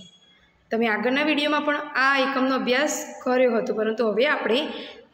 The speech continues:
પાઠ્યપુસ્તક દ્વારા સમજૂતી મેળવશું. રિયા અને તેની સખી જિયા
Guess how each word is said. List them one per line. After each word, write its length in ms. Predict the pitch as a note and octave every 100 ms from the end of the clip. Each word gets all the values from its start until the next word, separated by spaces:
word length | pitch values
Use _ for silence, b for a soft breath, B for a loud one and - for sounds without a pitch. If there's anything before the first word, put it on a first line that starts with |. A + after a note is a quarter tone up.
| _
પાઠ્યપુસ્તક 580 | B3+ B3+ D#4+ D#4 - C4
દ્વારા 240 | B3 A#3+
સમજૂતી 460 | A#3+ A3 F#3+ G3 G#3+
મેળવશું. 580 | G3 F#3 F#3 - - - - _ _ _ _ _ _ _ _ _ B B B B B _ _ _ _ _ _ -
રિયા 320 | A3 B3+ E4
અને 200 | F#4 F4+
તેની 260 | F4 D4+ C#4+
સખી 420 | C4 B3 - C4
જિયા 720 | F3+ G#3 G#3+ A3 E4 - -